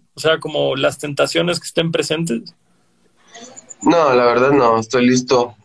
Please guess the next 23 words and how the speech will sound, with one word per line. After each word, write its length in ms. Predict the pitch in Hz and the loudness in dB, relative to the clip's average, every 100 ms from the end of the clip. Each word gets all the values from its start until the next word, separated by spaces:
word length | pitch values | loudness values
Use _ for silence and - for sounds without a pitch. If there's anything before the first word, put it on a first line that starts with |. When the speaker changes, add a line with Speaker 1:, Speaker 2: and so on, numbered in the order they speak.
| _ | _
Speaker 2:
porque 300 | - 120 127 | -2 0 -2
pues, 280 | 123 127 120 | -2 -2 0
este, 480 | 120 - 123 113 110 - - | -4 0 0 2 0 -4 -2
pues 140 | 120 | 0
siempre, 300 | 139 139 170 135 - - - - | 2 2 2 0 -2 -16 -20 -6
es 100 | - | -2
como 180 | 151 170 | 2 2
cuando 240 | 147 135 123 | 4 2 2
fui 80 | |
a 60 | 131 | 2
Babilonia, 520 | 156 147 131 139 147 | 2 2 4 4 4
yo 100 | 131 | 4
les 140 | 135 135 | 2 0
dije, 240 | 139 139 | 0 2
"Nada 120 | 135 | 2
más, 180 | 151 151 | 2 2
porfa, 300 | 151 151 160 | 2 2 2
en 100 | 147 | 4
el 100 | 127 | 2
estudio, 340 | 123 135 147 | 2 4 4
nada 300 | 139 131 135 | 4 4 2
de 60 | 123 | 2
nada", 320 | 113 123 120 | 2 2 0